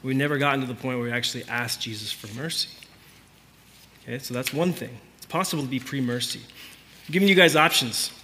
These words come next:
You can chew on this. Also, I don't usually print my stuff out, and I'm seeing why. But pre-mercy is not the only category.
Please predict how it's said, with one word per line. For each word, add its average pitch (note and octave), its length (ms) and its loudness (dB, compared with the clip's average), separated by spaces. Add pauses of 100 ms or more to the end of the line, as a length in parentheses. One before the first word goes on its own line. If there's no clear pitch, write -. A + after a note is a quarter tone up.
(260)
You C3 80 -12
can B2+ 120 -6
chew D#3+ 220 0
on B2 120 0
this. A2 300 -8 (880)
Also, D#3+ 180 2
I D#3 40 4
don't F#3+ 140 2
usually F3+ 280 2
print E3 260 -2
my D3 80 0
stuff C#3 320 -2
out, C#3+ 240 -2 (880)
and C#3 100 -4
I'm C#3+ 80 -2
seeing C#3+ 280 0
why. C3 240 -4 (4000)
But E3 380 2
pre-mercy G3+ 480 8
is D#3+ 140 6
not D#3 160 6
the D#3+ 80 6
only C#3+ 160 2
category. A#2+ 480 0